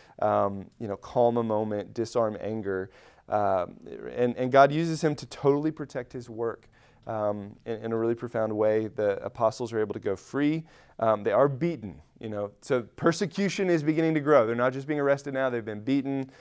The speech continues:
It doesn't stop them for a moment. They continue to go out and teach, we're told there at the end of chapter five. Um, so that's what's playing out. We're gonna see things continue next week. Next week is a, a pretty big development week, um,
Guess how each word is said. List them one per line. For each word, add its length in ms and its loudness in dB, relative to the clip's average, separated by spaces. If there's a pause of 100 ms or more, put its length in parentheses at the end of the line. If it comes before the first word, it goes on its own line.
(220)
It 120 -6
doesn't 280 -4
stop 300 2
them 120 -8
for 160 -8
a 60 -10
moment. 460 -10
They 100 -10
continue 460 -12
to 120 -14
go 160 -2
out 280 0
and 180 -12
teach, 320 -14
we're 80 -12
told 280 -8
there 120 -6
at 100 -8
the 80 -12
end 100 -10
of 100 -12
chapter 260 -10
five. 280 -4 (380)
Um, 380 6
so 140 0
that's 200 10
what's 140 0
playing 360 6
out. 340 8 (180)
We're 100 0
gonna 240 2
see 420 0
things 340 -6
continue 500 -2
next 320 -4
week. 200 -4
Next 220 -6
week 120 -8
is 80 -4
a, 60 2
a 200 0
pretty 220 -6
big 200 -2
development 520 2
week, 300 -4 (380)
um, 460 2